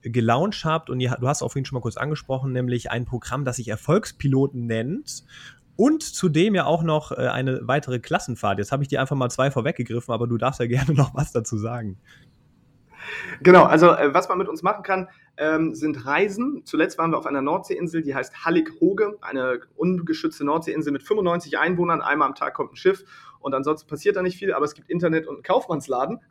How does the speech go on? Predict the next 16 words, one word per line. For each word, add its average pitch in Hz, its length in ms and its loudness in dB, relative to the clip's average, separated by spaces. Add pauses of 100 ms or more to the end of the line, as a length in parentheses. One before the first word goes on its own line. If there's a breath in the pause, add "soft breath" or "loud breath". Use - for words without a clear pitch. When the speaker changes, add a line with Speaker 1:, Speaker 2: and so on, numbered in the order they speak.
(160)
Speaker 2:
<laughs> 165 360 4 (280 loud breath)
Und 143 160 -6
da 170 100 4
sind 190 140 -4
wir 180 60 2
hingefahren 196 500 0
mit 165 160 -6
dreißig 175 420 0
Leuten, 160 280 2
die 139 80 -6
Bock 151 220 -4
hatten 139 180 -6
auf 127 100 -6
mehr 147 200 -4
im 160 80 -8
Leben. 151 340 -2